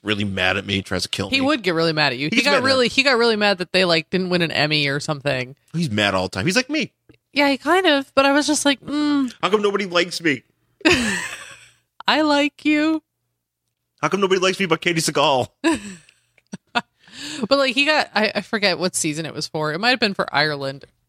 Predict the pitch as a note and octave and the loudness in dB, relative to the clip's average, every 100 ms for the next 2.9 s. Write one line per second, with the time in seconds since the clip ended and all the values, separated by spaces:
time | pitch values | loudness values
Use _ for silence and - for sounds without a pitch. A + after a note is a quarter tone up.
0 | - E3+ F3+ F3+ F#3+ G3 A3 G#3+ D4+ E4+ | -6 -4 -2 -2 -2 -2 -2 -4 -2 -2
1 | F4+ E4+ - - E4 G4 G4 - F4 G4+ | -2 -2 -6 -4 -2 0 0 0 0 0
2 | C#4+ C#4+ F#4+ G4+ D#4 C4+ A3+ G#3 E3 | 0 0 2 2 0 2 2 2 0